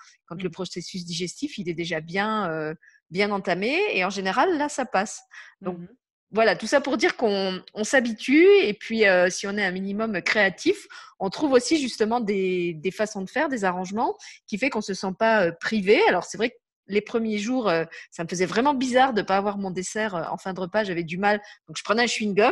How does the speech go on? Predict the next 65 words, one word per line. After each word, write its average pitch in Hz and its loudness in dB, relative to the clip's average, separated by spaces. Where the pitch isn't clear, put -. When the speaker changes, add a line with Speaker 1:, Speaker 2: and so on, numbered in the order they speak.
Speaker 1:
ce - -10
qui 180 -6
était 160 -8
pas 202 2
terrible 214 2
parce 175 -8
que - -10
je - -10
prenais 165 -8
quand 190 -6
même 202 -4
un - -8
peu 185 -10
de - -20
sucre, - -12
mais 160 -14
quand 175 -6
même 170 -4
moins 202 0
que 208 -10
si 180 -8
je 180 -10
mangeais 175 -6
un 175 -2
vrai 190 -6
dessert. 202 -2
Et 160 -6
en 165 -4
fait, 254 0
maintenant, 226 -2
j'ai 262 -2
même 185 -2
plus 220 -12
besoin 196 -4
du 180 -8
chewing-gum. 180 -2
Je - -14
vais 214 4
me 254 0
laver 226 6
les 180 4
dents. 208 0
Comme 160 -12
ça, 196 2
euh, 151 -2
voilà, 156 0
une 240 -2
fois 214 -6
que 196 -10
j'ai 180 0
le, 165 0
j'ai, 151 -12
j'ai 160 -12
lavé 160 -6
les 165 -12
dents, 185 -8
je, 170 -12
je 165 -16
sais 208 -10
que 185 -12
je 185 -8
mange 170 -10
plus - -16
rien 202 -4
après. 196 -4